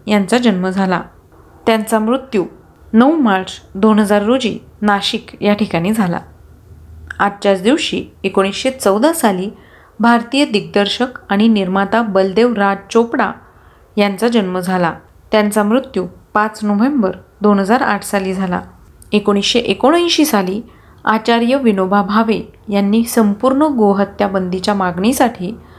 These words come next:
उपोषण सुरू केले होते. आचार्य विनोबा भावे हे भारतीय स्वातंत्र्य सैनिक व भूदान चळवळीचे प्रणेते होते. महात्मा गांधींनी एकोणीसशे चाळीस मध्ये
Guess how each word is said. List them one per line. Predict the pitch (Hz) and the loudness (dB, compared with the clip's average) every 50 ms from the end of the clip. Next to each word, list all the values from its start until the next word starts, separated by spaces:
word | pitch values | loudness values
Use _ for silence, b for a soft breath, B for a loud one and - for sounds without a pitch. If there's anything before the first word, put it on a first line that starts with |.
| B B B B | B B B B
उपोषण | - 220 208 - 226 226 - 240 247 285 | 0 0 2 2 2 2 2 2 0 0
सुरू | 285 - 233 190 196 | 0 0 0 0 0
केले | 185 - 190 185 185 | -2 -2 0 0 0
होते. | 185 185 185 180 185 175 180 - - - - - - - | -2 -2 -4 -2 -2 -4 -4 -4 -8 -18 -20 -16 -4 -2
आचार्य | 220 226 226 - 277 285 294 311 320 | -2 -2 0 2 0 2 2 2 0
विनोबा | 302 262 233 208 202 202 208 214 | 2 2 2 2 2 2 0 0
भावे | 202 202 - 233 226 226 202 - 190 - - - - - b b b b b b b - | 0 0 0 0 2 2 0 -2 -4 -10 -18 -20 -20 -20 b b b b b b b 2
हे | 254 | 2
भारतीय | 254 247 220 214 214 180 - - 262 285 | 2 4 2 0 0 -2 -4 -2 -2 -2
स्वातंत्र्य | 294 - 233 202 196 196 - 233 247 254 247 302 | 0 0 -2 -2 -2 0 -2 -2 -2 0 0 0
सैनिक | 294 302 277 262 254 247 277 294 - - 240 | 0 2 2 2 4 2 2 0 -4 -8 0
व | 214 240 240 | 2 2 2
भूदान | 208 208 220 185 220 220 254 294 | 2 2 2 2 2 2 2 0
चळवळीचे | 294 - 208 196 190 190 190 190 185 - 240 | 0 0 0 2 2 0 0 0 0 -2 -2
प्रणेते | 240 233 196 190 180 180 180 196 | -2 -2 -4 -2 -2 -2 -2 -4
होते. | 180 185 180 180 180 165 - - - - _ - | -4 -4 -4 -4 -4 -4 -6 -8 -18 -14 _ 2
महात्मा | 226 247 247 269 269 - 320 311 | 2 2 2 2 0 2 2 2
गांधींनी | 269 240 214 202 190 190 208 214 220 233 | 4 4 2 2 0 0 0 2 2 2
एकोणीसशे | 226 - 190 185 - 202 208 220 214 - - 247 | 2 0 -4 -2 -2 0 0 0 0 0 -2 -4
चाळीस | 247 - - 214 202 214 262 349 - - | -2 0 0 2 2 2 0 -2 -2 0
मध्ये | 226 196 170 180 185 190 | -2 0 0 -2 -4 -4